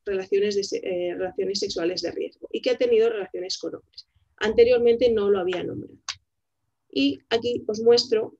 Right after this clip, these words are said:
a ver si se puede ver, el tac torácico de Bart. Podemos ver, eh, claramente un patrón parchado en vidrio deslustrado bilateral,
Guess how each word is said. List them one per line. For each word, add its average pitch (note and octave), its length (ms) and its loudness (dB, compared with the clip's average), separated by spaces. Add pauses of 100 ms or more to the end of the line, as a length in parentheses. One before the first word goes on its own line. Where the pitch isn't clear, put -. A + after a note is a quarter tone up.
(280)
a G3+ 100 -6
ver G3 120 -4
si G#3 200 -4
se G#3 160 -6
puede F#3+ 280 -2
ver, G3+ 300 -2 (300)
el G3 260 2
tac A3+ 320 -6
torácico G#3 760 -2
de G#3+ 120 -2
Bart. C#4 240 -4 (1040)
Podemos A#3 520 4
ver, A#3 360 6 (200)
eh, F3+ 920 -4
claramente G#3 680 0
un A3 160 0
patrón A3+ 640 2
parchado G#3 800 -4 (100)
en F#3 160 -6
vidrio G3+ 340 0
deslustrado F#3 640 -4
bilateral, F#3+ 680 -2